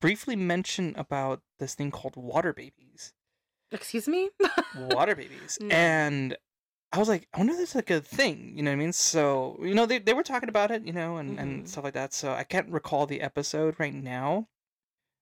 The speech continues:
Speaker 1: We might post it, I don't know. Don't
Speaker 2: Mm-hmm.
Speaker 1: really care. They don't need enough promotion. They're, they're already pretty popular as it is.
Speaker 2: Mm-hmm.
Speaker 1: Um,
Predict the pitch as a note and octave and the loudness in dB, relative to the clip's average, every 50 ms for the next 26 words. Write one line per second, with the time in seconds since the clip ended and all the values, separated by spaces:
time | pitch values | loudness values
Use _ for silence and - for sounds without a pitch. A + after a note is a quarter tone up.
0 | _ _ _ - C#3+ C#3 C3 B2+ - - C3 B2+ - - D3 C3 B2 B2 B2+ B2+ | _ _ _ -2 0 0 0 -2 -4 -6 -8 -6 -6 -6 -8 -6 -6 -6 -6 -6
1 | B2+ C3+ C#3+ D#3 D#3 _ G#3 F#3+ F#3 C#3 B2+ B2+ B2+ C3 B2+ - - C3 C3 D3 | -4 -4 -6 -6 -10 _ -14 -10 -8 -6 -6 -6 -6 -8 -10 -8 -4 -4 -2 -2
2 | D#3+ D#3 _ - C#3+ C#3 C#3+ C3+ C3+ C3 C3+ C3+ - - - C3 B2+ B2+ B2+ - | -4 -4 _ 0 0 0 0 -2 -2 -2 -4 -6 -6 -6 -6 -6 -4 -4 -4 -4
3 | C#3+ C3+ B2+ B2 B2 A2+ B2 C3+ C3 B2+ B2+ - - C#3 B2+ - - - A#2+ - | -6 -6 -6 -6 -8 -6 -4 -4 -4 -4 -6 -10 -12 -14 -14 -12 -10 -8 -8 -8
4 | - B2 A#2+ A#2 A2+ - A#2+ B2+ C3+ E3 - - - - - F#3+ F#3 F#3 E3 - | -6 -6 -8 -8 -8 -8 -8 -6 -6 -6 -8 -10 -16 -14 -14 -12 -12 -10 -12 -12
5 | F3 - - - - - _ _ _ _ _ - F3+ F3+ F3+ E3+ E3 D#3+ D3+ D3 | -12 -12 -14 -16 -18 -20 _ _ _ _ _ 2 4 6 6 6 4 4 2 0